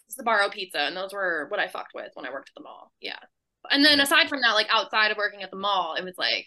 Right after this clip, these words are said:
Speaker 1: if I could get Chicago deep dish pizza, mm, yeah. And there's some good spots. I don't, I don't even remember what they're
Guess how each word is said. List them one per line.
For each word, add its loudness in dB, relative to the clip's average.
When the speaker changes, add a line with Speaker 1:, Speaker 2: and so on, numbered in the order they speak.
Speaker 1:
if -2
I 2
could -2
get -2
Chicago -6
deep -12
dish -10
pizza, -14
mm, -16
yeah. -14
And -2
there's 6
some 0
good 2
spots. 0
I 2
don't, 0
I -4
don't -6
even -10
remember -14
what -14
they're -16